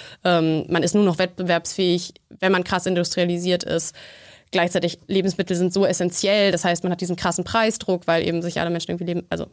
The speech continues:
Lebensmittel auch kaufen müssen. Ähm, da sieht man, wozu das eben führt und dass es total schwierig ist, da irgendwie sozusagen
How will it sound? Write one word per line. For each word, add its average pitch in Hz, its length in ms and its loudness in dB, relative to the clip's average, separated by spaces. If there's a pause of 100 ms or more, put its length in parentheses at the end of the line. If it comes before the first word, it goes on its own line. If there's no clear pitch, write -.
Lebensmittel 175 320 -6
auch 175 60 -4
kaufen 214 260 -2
müssen. 190 220 0 (480)
Ähm, 165 340 0 (280)
da 175 180 0
sieht 208 160 2
man, 180 300 2 (180)
wozu 190 340 0
das 196 140 2
eben 175 160 2
führt 226 300 2
und 185 60 2
dass 170 100 0
es 170 100 -6
total 180 320 -2
schwierig 208 400 0
ist, - 160 -6
da 175 180 2
irgendwie 170 220 0
sozusagen 165 760 -2